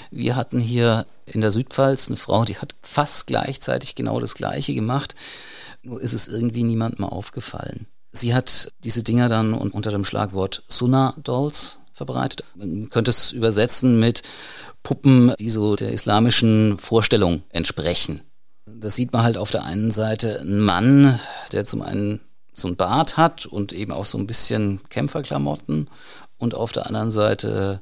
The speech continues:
eine Frau oder eine weibliche Puppe, die eben bis auf den Sehschlitz verschleiert ist. Und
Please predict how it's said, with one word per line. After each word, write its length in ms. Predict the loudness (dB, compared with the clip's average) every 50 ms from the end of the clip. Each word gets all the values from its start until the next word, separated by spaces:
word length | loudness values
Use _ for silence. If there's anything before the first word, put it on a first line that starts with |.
| -10 -8
eine 140 | -8 -6 -6
Frau 420 | -2 2 4 4 6 6 4 4
oder 140 | 4 4 2
eine 180 | 2 0 0 2
weibliche 440 | 2 2 2 2 0 -2 -2 -2
Puppe, 420 | -2 -4 -6 -4 0 0 0 2 0
die 180 | 0 -4 -4 -4
eben 200 | -4 -4 -4 -4
bis 180 | -2 -4 -4
auf 200 | -2 -2 -6 -6
den 160 | -4 -4 -4 -2
Sehschlitz 600 | -2 -2 0 -2 -2 -2 0 0 0 0 -2 -8 -16
verschleiert 580 | -12 -8 -8 -4 -2 -2 0 0 0 0 0 -2
ist. 440 | -4 -4 -2 0 0 0 0 -4 -10 -20 -20 -20 -20 -20 -20 -20 -14 -4
Und 640 | 2 4 6 8 8 6 4 2 -2 -2 -2 -4 -8